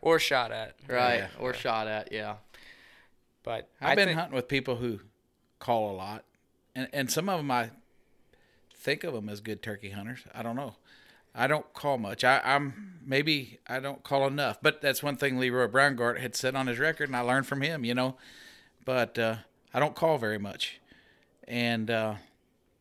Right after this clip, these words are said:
Speaker 3: I tell you what, that loud, you talked about the loud calling. I call loud when I'm desperate. When I can't get
Speaker 1: Mm-hmm.
Speaker 3: one to gobble,
Speaker 1: Mm-hmm.
Speaker 3: it's,
Speaker 2: Right.
Speaker 3: I'm about ready to go home. I'm getting,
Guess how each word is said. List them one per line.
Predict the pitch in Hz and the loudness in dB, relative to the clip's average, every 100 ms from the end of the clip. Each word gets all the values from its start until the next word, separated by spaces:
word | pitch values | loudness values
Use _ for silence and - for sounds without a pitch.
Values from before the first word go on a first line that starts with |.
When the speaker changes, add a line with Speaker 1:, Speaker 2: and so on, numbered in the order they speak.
| _ _ _ _ _ _ _ _ _ - _ _ _ _ 123 - | _ _ _ _ _ _ _ _ _ -20 _ _ _ _ -20 -8
Speaker 3:
I | 123 | -8
tell | - 156 | 0 2
you | |
what, | 143 139 | 2 0
that | 127 - | -4 -2
loud, | 123 135 147 156 - | 6 6 6 2 -10
you | 127 | -10
talked | 117 123 - | -4 -4 -4
about | 113 107 | -8 -8
the | 95 | -6
loud | 101 113 120 120 | -2 0 0 -2
calling. | 131 120 120 127 _ _ _ _ _ _ _ _ _ _ | -4 -2 -2 -6 _ _ _ _ _ _ _ _ _ _
I | - | -6
call | 147 139 | 2 2
loud | 117 123 131 131 | 4 4 4 2
when | 117 | 0
I'm | 110 | -2
desperate. | 104 107 - - - | -2 -4 -6 -12 -16
When | - 110 | -6 -4
I | |
can't | - 151 131 | 0 0 0
get | 143 | -2
Speaker 1:
Mm-hmm. | 147 | 0
Speaker 3:
one | 139 | -2
to | |
gobble, | 120 131 131 131 131 131 127 117 | 0 2 4 4 2 0 0 -6
Speaker 1:
Mm-hmm. | 113 | -12
Speaker 3:
it's, | 117 | -8
Speaker 2:
Right. | 117 | -4
Speaker 3:
I'm | 117 | -4
about | 127 151 131 | 4 6 6
ready | 151 | 4
to | 135 | 4
go | 135 | 0
home. | 117 139 143 139 | 0 0 2 2
I'm | 123 120 | 0 0
getting, | 135 127 | -2 -2